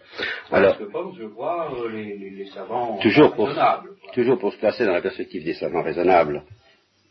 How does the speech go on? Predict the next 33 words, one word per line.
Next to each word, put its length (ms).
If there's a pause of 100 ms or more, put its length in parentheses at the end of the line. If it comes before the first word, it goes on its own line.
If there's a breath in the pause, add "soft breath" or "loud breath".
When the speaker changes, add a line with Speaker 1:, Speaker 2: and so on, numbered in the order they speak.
Speaker 2:
et 120
que 240
je 100
te 80
demande 240
de 60
représenter 540
pour 140
l'instant, 460
et 80
ça 120
va 120
peut-être 180
nous 160
amener 280
d'ailleurs 320
à 60
te, 300 (360)
t'amener 340
à 80
parler 240
de 60
toi, 220
mais 100
enfin. 220 (640 loud breath)
Bon, 160
je 120
réponds 380
à 80
ces 120
savants 540 (100)
deux 200
choses. 380